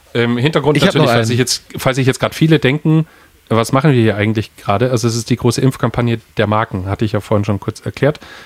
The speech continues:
Speaker 1: Geht grad quer durch Social Media und, ähm, bewirbt natürlich, dass die Leute sich impfen lassen sollen und, äh, ist ein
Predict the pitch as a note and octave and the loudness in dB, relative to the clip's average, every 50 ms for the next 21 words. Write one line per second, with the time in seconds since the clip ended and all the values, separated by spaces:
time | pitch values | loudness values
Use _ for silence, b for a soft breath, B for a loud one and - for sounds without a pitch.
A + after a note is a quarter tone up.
0 | B B _ C3 A#2 - - A2+ A2 - - - - A2 G#2 G2+ A2 G2 - - | B B _ -2 -2 0 0 -2 -2 -2 -4 0 0 0 2 2 -2 -4 -4 -2
1 | - A2 G#2 - A2 G#2+ G#2 G#2+ A2 A#2+ A2+ A2 A2 A2 - A2 G#2 G2+ G2+ G2 | -2 -2 0 0 -2 -2 -2 0 2 2 2 2 0 0 -2 -2 0 0 0 -2
2 | F#2+ F#2+ - - - G#2+ F#2+ F#2 F#2+ F#2 F#2+ F#2 F#2 F#2 - _ D#3 - - A2+ | -2 -6 -8 -8 -4 -2 -2 0 0 -2 -2 -4 -6 -8 -10 _ -16 -2 -2 2
3 | G2 B2+ D3 - - B2 - - A#2 A2 A2 - - B B B B B B B | 2 2 0 0 -2 -2 -2 -2 -2 -2 -2 -4 -8 B B B B B B B
4 | B B B B B B B B B B B B B B B - A#2+ - - A2+ | B B B B B B B B B B B B B B B -6 -4 -2 0 0
5 | A2+ A2+ - A2+ G#2+ G2+ - - C#3+ D3 - - C3+ A#2+ A#2+ - C3 G#2+ A2+ G#2+ | 0 0 0 -4 -6 -6 -6 -4 -4 -4 -2 0 0 0 0 -2 -2 0 0 0
6 | G#2+ A2 - - _ - - G#2+ G2+ G2+ G2+ - - - - _ _ _ _ _ | 0 0 -2 -6 _ -6 -4 -2 -2 -2 -4 -6 -10 -20 -20 _ _ _ _ _
7 | _ _ _ - - G#2+ G2 G2 G2+ G2 G2 G2+ G2+ G2 G2+ G2+ G#2 - - - | _ _ _ -8 -6 -6 -4 -4 -6 -6 -6 -6 -6 -6 -8 -8 -10 -8 -8 -8
8 | - - A#2 | -6 -4 -6